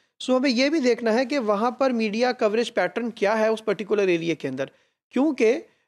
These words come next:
मैं जो भी मीडिया टूल यूज़ करूंगा कस्टमर को अट्रैक्ट करने के लिए, कस्टमर को एंगेज करने के लिए, कस्टमर को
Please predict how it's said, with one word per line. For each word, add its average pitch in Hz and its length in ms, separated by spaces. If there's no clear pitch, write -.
मैं 233 240
जो 233 260
भी 254 280
मीडिया 247 400
टूल 247 340
यूज़ 220 220
करूंगा 202 400
कस्टमर 233 520
को 247 280
अट्रैक्ट 240 640
करने 208 320
के 190 100
लिए, 185 220
कस्टमर 247 440
को 254 140
एंगेज 214 520
करने 185 320
के 185 100
लिए, 185 280
कस्टमर 226 480
को 233 320